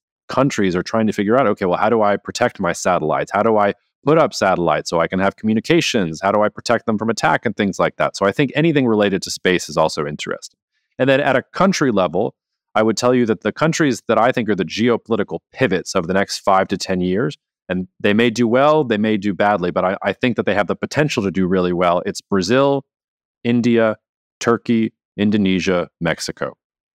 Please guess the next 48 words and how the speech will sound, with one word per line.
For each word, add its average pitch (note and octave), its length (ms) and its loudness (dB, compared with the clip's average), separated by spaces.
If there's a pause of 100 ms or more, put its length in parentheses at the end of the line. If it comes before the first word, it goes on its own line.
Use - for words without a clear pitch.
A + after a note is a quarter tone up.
I A#2 140 4
honestly C3+ 340 2
don't A#2 160 4
even G2 160 -2
pay G2 140 0
attention G#2 540 -2
to F#2 200 -2
most F#2+ 240 -2
American F#2 380 -2
newspapers G#2+ 480 -2
anymore. B2 260 2
When A#2 140 2
I A#2 80 4
wake B2 240 2
up A#2 80 -4
in C#3 80 -2
the C#3 80 0
morning, D3 340 0
I A2 60 -2
try C3+ 200 0
to A#2 80 0
read A2+ 240 0
the F#2+ 80 -2
main G#2 220 2
newspapers F#2+ 500 -2
from F2+ 200 -6
those F#2+ 240 0
five F2 260 2
countries, D#2+ 460 -6 (320)
because G2+ 220 0
that's B2+ 200 2
gonna C3 160 2
tell A2+ 220 0
me G#2+ 100 2
a E2+ 80 2
lot G#2+ 400 0
more G#2+ 280 2
about F2 180 -2
what's F#2 160 -4
going F#2 280 0
on F2+ 180 0
in E2+ 80 -4
emerging F2 380 0
markets F2 440 -2
and F2 100 -2
in E2 80 -4
the D#2+ 80 -4
world F#2 380 0